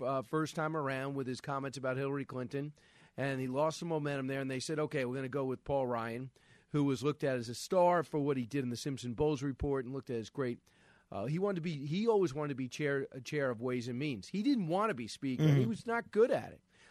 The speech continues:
Speaker 1: He actually resigned and held the job for a year and a half, which did more damage to Donald Trump than anything else, as well as not negotiating hard,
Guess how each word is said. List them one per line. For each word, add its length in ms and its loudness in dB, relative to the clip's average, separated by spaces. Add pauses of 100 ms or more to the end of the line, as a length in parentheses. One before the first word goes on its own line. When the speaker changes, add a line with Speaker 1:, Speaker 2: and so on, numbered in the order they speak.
Speaker 1:
He 180 4
actually 320 2
resigned 800 0 (100)
and 140 -2
held 240 2
the 60 2
job 340 2
for 100 -2
a 40 0
year 180 0
and 80 -2
a 40 -2
half, 200 -2 (300)
which 180 -2
did 160 0
more 220 6
damage 360 0
to 60 -6
Donald 300 -2
Trump 180 -4
than 100 -2
anything 280 -2
else, 340 -6 (480)
as 180 0
well 280 6
as 100 -2
not 160 -2
negotiating 600 0
hard, 360 2